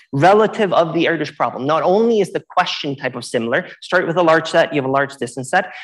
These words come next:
The sharpness example is practically the same up to geometric measure theory. Uh,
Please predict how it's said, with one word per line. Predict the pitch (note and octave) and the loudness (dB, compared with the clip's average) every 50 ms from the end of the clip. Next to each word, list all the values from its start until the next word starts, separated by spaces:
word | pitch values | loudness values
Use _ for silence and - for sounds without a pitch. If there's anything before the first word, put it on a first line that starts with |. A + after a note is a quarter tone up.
| - - _ - | -18 -14 _ -8
The | - | -6
sharpness | - - - - - A3+ B3 A#3 - G#3+ G#3+ F#3 - | -4 -4 -2 0 2 4 4 4 2 0 0 0 0
example | F3+ D3 C#3 E3+ E3+ E3 E3+ F3 F#3+ | -2 -2 -2 -2 -2 -2 0 0 -2
is | F3 - | -2 -2
practically | - - D#3 D#3 D3+ - E3 D#3+ E3+ E3+ F3 | -2 -2 0 0 0 -2 -4 -2 -2 -2 -2
the | E3 F#3+ | -2 -4
same | F#3 - - C#3+ C3 C#3+ G#3 C4+ C#4+ - _ _ _ _ _ _ _ _ _ _ _ _ _ _ _ _ - | -4 -4 -2 -2 0 0 -2 -2 -6 -10 _ _ _ _ _ _ _ _ _ _ _ _ _ _ _ _ -20
up | - - | -20 -20
to | - - | -16 -6
geometric | B2+ B2 G#2 G#2+ A2 G#2+ A#2 A#2 | -4 -2 -2 -2 -4 -6 -6 -4
measure | A2 G2+ - A2 | -4 -4 -6 -6
theory. | A2 C3+ D3 F3+ B3+ D4 D#4+ - - - - - - _ - | -4 -2 0 0 -2 -2 -6 -12 -20 -20 -20 -20 -14 _ -2
Uh, | B2+ B2+ B2+ B2 C3 C3 - | 0 0 2 0 0 -2 -8